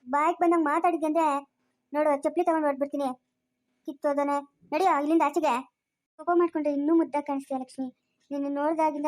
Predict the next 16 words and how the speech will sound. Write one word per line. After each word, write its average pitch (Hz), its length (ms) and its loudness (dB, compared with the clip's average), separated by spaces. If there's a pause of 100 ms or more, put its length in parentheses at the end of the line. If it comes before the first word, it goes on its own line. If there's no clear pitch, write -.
ನಾನ್ 277 160 -2
ನಿದ್ದೆನೇ 302 360 0
ಹೋಗಿಲ್ಲ. 247 280 -6
ನಂಗ್ 240 200 -10
ತಲೆ 254 200 -4
ಎಲ್ಲ 302 180 -2
ಕೆಟ್ಟು 285 280 -4
ನಾನು 254 140 -4 (360)
ಹುಚ್ಚನಾಗ್ಬಿಟ್ಟಿದ್ದೀನಿ. 277 760 -4 (400)
ಪ್ಲೀಸ್ 302 300 -2
ಲಕ್ಷ್ಮಿ, 254 240 -10 (540)
ನಾನು 269 200 -2
ಅರ್ಥ 254 220 -4
ಮಾಡ್ಕೊ 320 240 -2
ಲಕ್ಷ್ಮಿ. 277 240 -6 (460)
ಏಯ್, 392 140 2